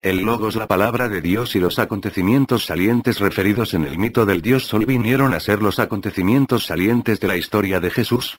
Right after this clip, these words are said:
considerado como la divinidad encarnada, el Cristo mítico y así como en el macro, o sea,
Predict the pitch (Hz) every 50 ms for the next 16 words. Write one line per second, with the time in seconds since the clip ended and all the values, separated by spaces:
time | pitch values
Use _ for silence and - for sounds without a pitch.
0 | _ _ - 110 98 90 - 104 78 76 78 92 90 80 87 80 - 110 92 110
1 | - - 80 95 85 90 87 80 73 85 98 95 110 104 95 - 87 82 80 82
2 | 92 101 107 113 110 - _ - 95 90 - - 98 113 110 - - 95 78 90
3 | 107 120 - 147 - - 123 104 101 92 - - 143 - - 139 117 98 98 95
4 | 92 90 78 71 73 95 107 - 110 98 104 110 - - 110 104 - 110 107 110
5 | 113